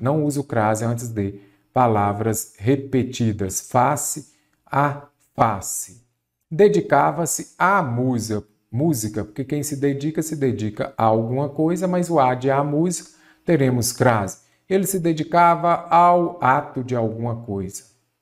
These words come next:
Então, sa-, sei que uso crase. Chegar a um resultado não tem, passou a viver também não tem. Viver às escondidas. Então, quando aparecer aqui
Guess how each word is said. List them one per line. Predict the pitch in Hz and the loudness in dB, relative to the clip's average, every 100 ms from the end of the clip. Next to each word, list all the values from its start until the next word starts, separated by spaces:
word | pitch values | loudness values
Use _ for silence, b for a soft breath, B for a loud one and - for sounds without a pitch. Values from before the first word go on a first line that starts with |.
| _ _ | _ _
Então, | - 95 95 | -12 -10 -10
sa-, | - 117 - | -6 -6 -6
sei | - 98 | -4 -6
que | 95 104 | -4 -8
uso | 107 135 | -8 -8
crase. | - 120 - - b b b b | -8 -8 -10 -20 b b b b
Chegar | - 147 117 110 | 0 2 4 4
a | 110 | 4
um | 110 | 0
resultado | 113 104 110 104 101 101 101 | 0 -2 -4 -4 -2 -2 -2
não | 117 151 165 | -4 -4 -4
tem, | - 190 190 185 | 0 0 2 2
passou | 175 147 - 120 | 2 2 -2 -4
a | |
viver | 113 110 104 104 98 | -4 -6 -4 -4 -4
também | - 101 101 101 | -8 -8 -6 -6
não | 113 151 | -6 -8
tem. | 156 - 170 180 - _ _ _ _ _ _ - | -8 -4 -2 -4 -10 _ _ _ _ _ _ -2
Viver | 156 131 139 143 147 - | 0 6 6 6 2 0
às | 165 185 180 135 | 4 4 4 0
escondidas. | 151 147 - 143 131 95 110 127 117 113 101 | -2 -2 -4 -6 -4 -4 0 0 0 -4 -4
Então, | 131 123 101 95 | -6 -4 -4 -4
quando | 104 131 160 | -4 0 0
aparecer | 160 156 151 131 127 123 | 0 -2 -2 -2 -2 -2
aqui | 120 107 | -2 -6